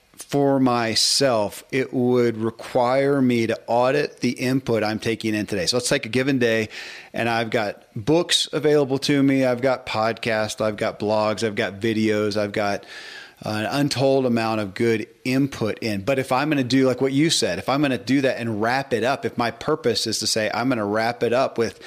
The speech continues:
being able to," you said, "give an ex-, explanation," like, to a five-year-old kid. And it's interesting 'cause I was just sitting there typing notes about that same concept. If I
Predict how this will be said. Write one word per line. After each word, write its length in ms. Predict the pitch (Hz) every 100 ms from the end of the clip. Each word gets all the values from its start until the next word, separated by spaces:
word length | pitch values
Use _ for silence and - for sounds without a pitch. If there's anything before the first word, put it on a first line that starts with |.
| - - 107
being 300 | 143 170 185
able 460 | 156 120 113 120 131
to," 160 | -
you 260 | 120 117 156
said, 220 | 165 135
"give 160 | 143 135
an 60 |
ex-, 180 | 123 123
explanation," 640 | 151 139 - 127 127 98 80
like, 140 | 101
to 100 | 117
a 40 | 104
five-year-old 520 | 120 117 107 101 98
kid. 260 | 135 101 - - - -
And 120 | 139
it's 140 | 120 170
interesting 220 | - 135
'cause 100 | 147
I 80 | 143
was 160 | 127
just 160 | 143 -
sitting 140 | 151
there 80 | 139
typing 340 | 143 139 123
notes 300 | 120 135 -
about 400 | 117 113 110 104 - - -
that 160 | 127 -
same 220 | 147 127
concept. 600 | 120 143 143 - 85 -
If 200 | 139 135
I 140 | 127